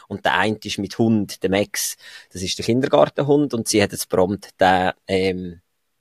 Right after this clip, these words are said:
Kindergarten bereicht. Ich bin dann mega gespannt, was sie einmal zu erzählen hat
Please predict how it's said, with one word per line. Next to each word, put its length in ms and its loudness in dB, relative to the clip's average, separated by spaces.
Kindergarten 680 0
bereicht. 480 0
Ich 140 -16
bin 80 -6
dann 140 -2
mega 200 -2
gespannt, 400 -4
was 160 -6
sie 80 2
einmal 140 0
zu 160 -8
erzählen 400 4
hat 220 0